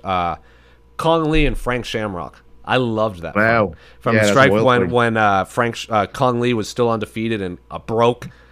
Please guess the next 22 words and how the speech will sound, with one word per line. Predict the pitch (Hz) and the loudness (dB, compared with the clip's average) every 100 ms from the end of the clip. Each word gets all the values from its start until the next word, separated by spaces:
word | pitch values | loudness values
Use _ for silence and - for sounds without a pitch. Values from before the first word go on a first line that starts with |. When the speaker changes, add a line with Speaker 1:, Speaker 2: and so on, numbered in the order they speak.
| - - - | -20 -20 -4
Speaker 1:
uh, | 104 98 | 0 0
Frank | 90 120 117 | 2 0 0
Shamrock's | 127 120 110 101 - | 0 0 0 -2 -4
arm, | 104 110 110 | -2 -2 -4
like, | 90 | -8
a | 85 | -10
spinning | - 117 107 95 | -8 -6 -4 -4
back | 95 104 | -4 -4
kick. | - 131 - - | -6 -8 -10 -12
Like, | 107 | -12
he | 104 | -12
blocked | 98 101 107 - 147 | -8 -4 -4 -2 -4
it, | 143 120 | -4 -6
and | 107 | -8
then | 107 | -8
you | 101 110 | -10 -8
literally | 120 131 127 | -4 -4 -4
see | 117 131 107 | -8 -10 -12
Frank | 113 110 | -10 -10
Shamrock | 120 110 | -8 -10
just | 101 - | -10 -10
go, | 98 | -12